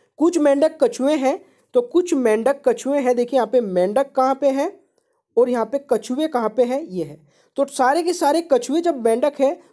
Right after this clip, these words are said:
तो, अ, कुछ मेंढक तो कछुए हो ही सकते हैं ना, तो यहाँ पे ये वाला राइट हो जाएगा, दूसरे वाला आपका राइट रहेगा। ठीक है, तीसरा है कि कुछ मछलियाँ मेंढक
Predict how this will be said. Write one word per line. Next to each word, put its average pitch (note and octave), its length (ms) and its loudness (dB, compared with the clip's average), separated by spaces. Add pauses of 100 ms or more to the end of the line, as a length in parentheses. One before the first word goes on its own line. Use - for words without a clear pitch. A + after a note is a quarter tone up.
तो, C4 80 -4
अ, A3+ 440 0
कुछ D#4+ 260 -2
मेंढक B3 340 0
तो C4+ 100 -6
कछुए B3 280 0
हो G#3 120 2
ही B3+ 80 0
सकते A#3 260 -6
हैं F#3+ 80 -4
ना, A#3+ 100 -4 (320)
तो A3+ 80 -4
यहाँ G#3 140 2
पे A#3 120 -4
ये A3 180 0
वाला C4 200 4
राइट F#3 220 2
हो F3 60 -4
जाएगा, C#3+ 280 -2
दूसरे G3+ 340 -2
वाला A3+ 240 4
आपका G#3+ 240 -4
राइट F3+ 440 -2
रहेगा। C#3+ 280 -8 (580)
ठीक C#4 140 -4
है, F#4 80 -6 (300)
तीसरा C#4+ 300 2
है E4 180 4
कि F4 100 2
कुछ F4 280 2
मछलियाँ C4 440 2
मेंढक A3+ 340 2